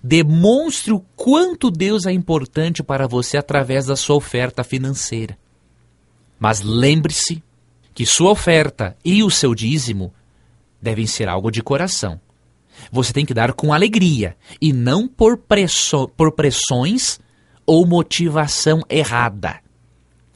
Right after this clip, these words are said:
Dê com o intuito de adorar a Deus, dizendo a Ele o seguinte: "Senhor, eu reconheço que o Senhor me abençoa e que o Senhor é o dono de tudo.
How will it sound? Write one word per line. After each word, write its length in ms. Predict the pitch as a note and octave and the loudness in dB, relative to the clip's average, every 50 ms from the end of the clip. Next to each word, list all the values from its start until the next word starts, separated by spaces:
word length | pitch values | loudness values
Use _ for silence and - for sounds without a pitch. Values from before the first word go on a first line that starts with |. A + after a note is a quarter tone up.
| _ _ _ _ _ _ _ _ _ _ - - | _ _ _ _ _ _ _ _ _ _ -14 -6
Dê 200 | B2 A#2+ E3+ F3+ | 2 4 4 4
com 180 | F3+ - D#3+ D#3 | 4 2 0 2
o 20 | |
intuito 500 | D#3 D#3 C#3+ - B2 C3 C#3 C3+ - C3 | 2 2 0 0 0 0 0 0 -2 -2
de 140 | A2+ A#2 A#2+ | -2 0 0
adorar 480 | A#2+ A2 A2 G#2 G#2 A2 A2+ A2+ A2 | 0 0 -2 -2 0 0 0 0 -2
a 60 | G#2+ G2 | -4 -6
Deus, 680 | F2+ G2 G2+ G#2+ G#2 F#2 F2+ F#2 - - - - _ _ _ _ _ _ _ _ _ _ _ _ _ _ _ _ _ _ _ _ _ _ _ _ _ - | -4 -4 -2 -2 -2 -4 -4 -6 -6 -6 -6 -8 _ _ _ _ _ _ _ _ _ _ _ _ _ _ _ _ _ _ _ _ _ _ _ _ _ -8
dizendo 420 | A#2 B2+ C#3 A#2 C#3 C3+ C3 B2 | -2 -2 0 2 2 2 2 2
a 40 | A#2+ | 0
Ele 160 | A#2+ B2 B2 | 0 2 0
o 60 | B2+ A#2+ | 0 0
seguinte: 400 | - - A#2 G2+ A2+ A#2 - A#2+ | 0 -2 -4 -4 -4 -6 -4 -2
"Senhor, 400 | - - - C#3+ C3 A#2 A2+ A#2+ | -4 -2 -2 0 0 0 2 2
eu 60 | A#2+ | 0
reconheço 840 | A#2 C3 C#3+ - - D3+ C#3+ C#3+ D3 D#3 F3+ F#3+ G#3+ G3+ - G#3 G3+ | 0 0 -2 0 0 0 0 2 0 0 0 0 0 0 0 -2 -2
que 120 | - G3 | 0 0
o 40 | E3+ | 0
Senhor 380 | - - - F3 D#3 D#3 D3+ | 0 0 0 2 0 0 0
me 80 | D3+ D#3 | 0 0
abençoa 760 | D3+ D3 D3+ D3+ D3 - - - - C#3+ C3 B2 A#2 G#2 F#2+ - - - - - | 0 2 2 0 0 -2 -2 -2 0 0 0 2 2 0 -2 -4 -12 -20 -14 -10
e 80 | - C#3 | -10 -8
que 140 | - - D3 | -4 -2 -2
o 40 | B2 | 0
Senhor 300 | - - C3+ B2 B2 C3+ | 0 0 0 0 0 0
é 20 | |
o 80 | C3+ B2 | 0 0
dono 300 | A2 A#2 A2+ A#2 A#2 A2 | 0 0 0 0 0 0
de 120 | A#2 B2+ | -2 -4
tudo. 400 | A2+ - F#2+ F2+ F2 - - | -4 -6 -10 -10 -10 -12 -18